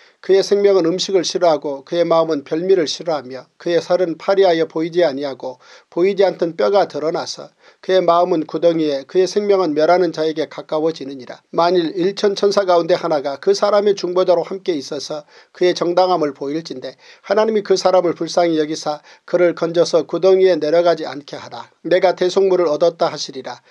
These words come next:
그런즉 그의 살이 청년보다 부드러워지며 젊음을 회복하리라. 그는 하나님께 기도함으로 하나님이 은혜를 베푸사 그로 말미암아 기뻐 외치며 하나님의 얼굴을 보게 하시고 사람에게 그의 공의를 회복시키시느니라.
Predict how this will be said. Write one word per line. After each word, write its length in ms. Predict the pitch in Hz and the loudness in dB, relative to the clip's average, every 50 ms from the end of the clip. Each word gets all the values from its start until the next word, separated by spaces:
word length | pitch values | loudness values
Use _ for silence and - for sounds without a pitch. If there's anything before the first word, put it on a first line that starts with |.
| _ _ _ | _ _ _
그런즉 380 | - 165 175 180 165 170 170 | -2 0 0 0 0 -4 -8
그의 240 | - - 180 190 180 | 0 2 4 4 4
살이 280 | 180 - 180 175 170 165 | 2 0 0 0 0 -4
청년보다 600 | - - 202 208 196 196 175 170 170 170 165 156 | -2 -4 0 2 2 2 2 0 2 2 2 0
부드러워지며 800 | - - 160 175 180 185 170 156 151 - 156 147 147 147 139 131 | 0 -4 -6 0 0 0 0 0 -2 -4 -6 -6 -6 -6 -6 -6
젊음을 600 | - 160 165 180 190 185 180 165 143 139 - - | -6 -6 -2 0 0 2 2 0 -4 -6 -8 -12
회복하리라. 600 | 170 170 175 165 - - - 120 120 - - - _ _ _ - - - _ _ | -8 -8 -8 -8 -8 -16 -18 -18 -18 -20 -20 -20 _ _ _ -20 -20 -20 _ _
그는 280 | - - 190 196 196 185 | -4 0 2 2 2 2
하나님께 440 | 185 196 202 202 208 208 208 180 | 2 2 2 2 2 0 0 -4
기도함으로 600 | 165 - 185 170 185 185 175 165 165 160 160 160 | 0 0 0 2 4 4 4 4 2 0 -2 -2
하나님이 420 | 151 - 196 202 202 202 202 196 180 | -4 -4 -2 0 2 2 4 2 0
은혜를 400 | - 165 160 175 185 170 165 135 | 0 -2 -2 0 0 0 -2 -4
베푸사 560 | 135 139 131 - 151 147 - - 139 135 _ _ _ _ | -6 -10 -12 -10 -12 -12 -12 -14 -16 -18 _ _ _ _
그로 200 | _ 160 156 160 | _ -4 -2 0
말미암아 440 | 160 160 156 156 160 151 151 147 139 | 0 0 0 0 -2 -2 -2 -2 -4
기뻐 320 | - - 165 165 175 175 | -4 -8 -8 -2 -2 0
외치며 560 | 170 175 170 170 - - 180 180 180 185 185 _ | 0 0 -2 -4 -6 -2 0 0 0 0 -2 _
하나님의 420 | _ - 190 185 185 180 185 185 185 | _ -6 0 0 2 2 2 4 2
얼굴을 360 | 165 165 160 175 180 170 160 | 2 2 0 -2 -2 -2 -2
보게 260 | - 143 139 127 170 | -4 -8 -8 -6 -6
하시고 440 | 165 139 123 - - - - - - _ _ _ - - - - _ | -8 -8 -8 -12 -14 -14 -14 -20 -20 _ _ _ -20 -20 -20 -20 _
사람에게 600 | - - 180 185 185 185 175 175 165 165 165 156 | -2 2 2 4 4 4 2 2 0 0 -4 -2
그의 240 | - 175 175 175 | 0 2 2 2
공의를 440 | 170 175 170 165 170 175 170 165 156 - - - | 2 0 -2 -2 0 0 0 -2 -4 -6 -8 -6
회복시키시느니라. 1040 | 180 190 180 185 - - - 180 160 - - 160 143 131 120 120 123 123 117 - | -4 -4 -4 -6 -8 -10 -10 -10 -10 -8 -8 -8 -10 -10 -10 -14 -14 -16 -16 -16